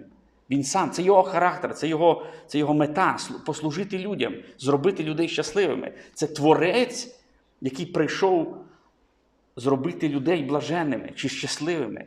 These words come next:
Творець, який, в принципі, не мав би навіть взагалі приходити в цей світ, але Він прийшов в цей світ для того, щоб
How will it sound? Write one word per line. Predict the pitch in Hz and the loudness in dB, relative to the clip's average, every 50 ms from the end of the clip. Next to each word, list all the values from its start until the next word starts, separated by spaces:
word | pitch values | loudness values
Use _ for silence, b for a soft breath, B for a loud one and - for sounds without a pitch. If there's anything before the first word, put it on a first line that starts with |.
| b b b b _ | b b b b _
Творець, | - 156 160 143 151 185 202 190 - - | 2 2 4 4 4 2 2 0 0 -2
який, | - - - - 190 180 165 196 B B B B B B B _ | -4 -4 -2 -6 -6 -6 -6 -8 B B B B B B B _
в | - - | -20 -6
принципі, | _ - 220 233 233 - - 190 - - 170 | _ 4 4 4 4 2 2 0 2 2 2
не | 170 175 170 | 2 4 8
мав | 180 190 190 180 165 143 | 8 10 10 8 6 6
би | 139 143 131 123 120 - - - - | 4 4 4 4 2 0 -4 -10 -4
навіть | - 143 143 139 131 120 117 | 0 2 2 2 0 -2 -6
взагалі | 117 120 139 131 127 156 175 175 | 2 4 4 4 4 2 0 0
приходити | - 151 - - 139 139 135 - - 123 | -2 -2 0 2 2 2 2 0 -6 -6
в | 117 | -4
цей | - - 123 | -2 -4 -4
світ, | - - 123 113 - | -4 -4 -8 -2 -2
але | 110 113 123 | -2 -2 -2
Він | 139 170 | -4 -4
прийшов | - - - - - 180 | -6 -6 -8 -2 -2 -2
в | 165 170 | -2 0
цей | - 143 | -4 -6
світ | 135 - 165 170 | -6 -6 -10 -8
для | 127 120 123 | -4 -4 -4
того, | - 160 160 147 | 0 0 -2 -2
щоб | 151 - 151 139 | -2 -6 -2 2